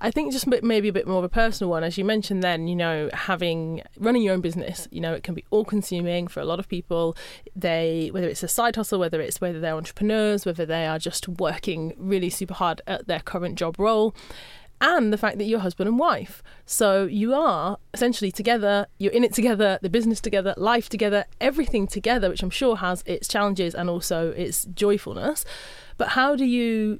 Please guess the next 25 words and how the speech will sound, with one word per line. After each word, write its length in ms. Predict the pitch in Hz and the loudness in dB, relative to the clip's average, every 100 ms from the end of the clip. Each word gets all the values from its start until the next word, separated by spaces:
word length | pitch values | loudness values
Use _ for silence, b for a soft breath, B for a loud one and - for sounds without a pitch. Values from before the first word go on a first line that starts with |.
| - - | -8 -10
try 380 | - 214 196 | 0 2 2
to 140 | 190 190 | 0 -2
approach 440 | - 196 202 - | 4 4 4 -2
and 160 | 180 180 | -2 0
manage 580 | 208 262 165 110 - - B B - - - - - - | 2 2 0 -2 -6 -10 B B -20 -20 -20 -20 -20 0
any 260 | 240 302 269 | 4 4 2
kind 300 | 233 196 185 | 2 0 0
of 100 | 175 | 2
work-life 640 | 190 196 - 202 185 185 | 2 2 2 0 0 0
balance, 380 | 175 185 165 - | 0 0 2 2
work-life 500 | 202 - 190 185 - | 2 2 -2 -2 0
blend, 320 | 180 180 190 | 2 2 2
whatever 300 | 170 196 208 | 2 2 2
you 100 | 185 | 0
want 100 | 185 | 0
to 60 | 185 | 0
call 300 | 226 214 180 | 2 2 2
it, 240 | 110 - B B - | -2 -6 B B -4
so 240 | - 208 | 2 4
that 140 | 202 | 4
you're 180 | 208 196 | 2 2
not 300 | 196 240 311 | 4 4 4
working 580 | 175 143 - 165 160 190 - - - - - | 2 0 -2 -4 -2 -4 -8 -16 -18 -6 0
all 240 | 247 240 | 4 4
hours, 480 | 170 165 170 165 | 2 2 2 0